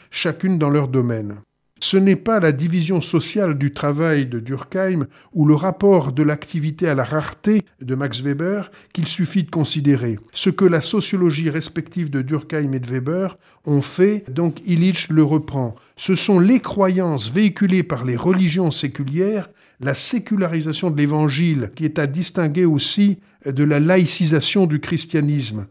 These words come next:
Sécularisation et laïcisation, donc, du christianisme ne sont évidemment pas la même chose,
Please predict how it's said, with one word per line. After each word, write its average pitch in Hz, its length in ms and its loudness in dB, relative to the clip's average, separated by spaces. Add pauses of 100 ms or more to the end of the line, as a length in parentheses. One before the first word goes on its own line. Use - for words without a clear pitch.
(540)
Sécularisation 151 960 -2
et 160 80 4
laïcisation, 160 960 -2
donc, 139 240 -2
du 147 120 -4
christianisme 151 640 -2
ne 147 220 0
sont 160 300 -2
évidemment 139 440 -2
pas 156 180 -2
la 147 100 0
même 135 200 -2
chose, 107 520 -8